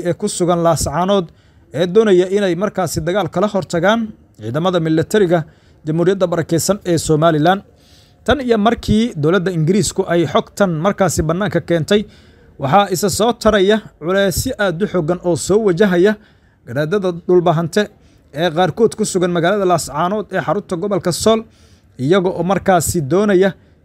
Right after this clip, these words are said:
inay haatan si dhuumaaleysi ah kaga baxaan magaalada Laascaanood, maadaama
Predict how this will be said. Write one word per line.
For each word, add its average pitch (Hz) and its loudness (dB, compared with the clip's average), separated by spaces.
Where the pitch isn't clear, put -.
inay 180 0
haatan 180 0
si - -4
dhuumaaleysi 170 0
ah 170 0
kaga 170 -4
baxaan 185 -4
magaalada 185 -2
Laascaanood, 180 0
maadaama 170 2